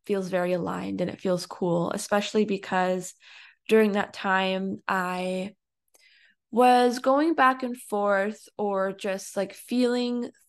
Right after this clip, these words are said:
through the ups and downs of my emotional wave around the decision to even share the episodes I recorded. It's my first solo pod,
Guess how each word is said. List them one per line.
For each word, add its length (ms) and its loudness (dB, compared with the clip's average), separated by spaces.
through 600 2
the 260 -6
ups 320 -2
and 180 -4
downs 460 -2
of 80 -8
my 140 -4
emotional 540 -6
wave 560 -4
around 680 2
the 100 -2
decision 680 -4
to 120 -12
even 400 -4
share 520 0
the 120 -2
episodes 540 -4
I 80 -2
recorded. 680 -6
It's 180 -6
my 120 0
first 640 2
solo 420 2
pod, 640 0